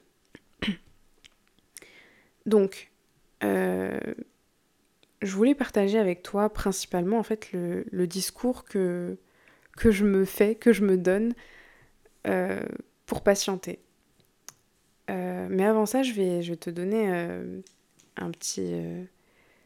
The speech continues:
un petit contexte de la situation dans laquelle je suis là actuellement. Euh, il y a pas très longtemps, j'ai, bon, je pense il y a une petite semaine,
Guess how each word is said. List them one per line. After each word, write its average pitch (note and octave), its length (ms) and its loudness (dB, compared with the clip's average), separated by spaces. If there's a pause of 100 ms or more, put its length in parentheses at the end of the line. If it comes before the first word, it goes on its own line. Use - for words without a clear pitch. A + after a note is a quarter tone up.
(200)
un E3+ 140 -4
petit F3+ 180 -6
contexte - 760 -4
de F3 420 -6
la E3+ 120 -4
situation - 460 -6
dans G3+ 80 2
laquelle F3 280 -4
je E3+ 100 -8
suis F3+ 360 -6
là E3+ 340 -2
actuellement. F3 680 -2 (2250)
Euh, F3+ 800 -2 (180)
il G3+ 60 -2
y F#3 80 0
a F3 60 0
pas C4+ 180 0
très - 220 0
longtemps, A#3 580 0 (540)
j'ai, F3 1080 0 (140)
bon, G3 140 -4
je - 80 -12
pense - 320 -6
il G3 60 -2
y F#3 40 0
a - 20 0
une E3+ 140 -2
petite - 320 -6
semaine, A3+ 440 0